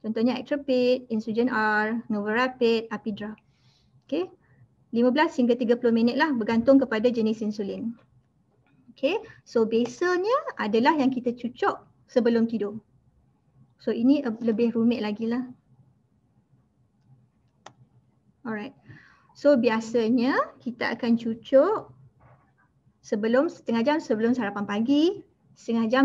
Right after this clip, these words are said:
sebelum makan tengah hari, setengah jam sebelum makan malam dan sebelum tidur.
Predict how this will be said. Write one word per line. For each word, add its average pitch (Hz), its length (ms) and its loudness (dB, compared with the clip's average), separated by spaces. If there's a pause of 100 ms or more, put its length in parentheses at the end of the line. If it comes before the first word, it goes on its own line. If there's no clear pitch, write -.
sebelum 220 280 -2
makan 214 200 -4
tengah 208 240 -6
hari, 311 400 4 (480)
setengah 220 320 -4
jam 226 160 0
sebelum 214 320 -4
makan 214 240 -4
malam 277 300 2 (1400)
dan 269 240 2
sebelum 233 320 2
tidur. 220 480 -2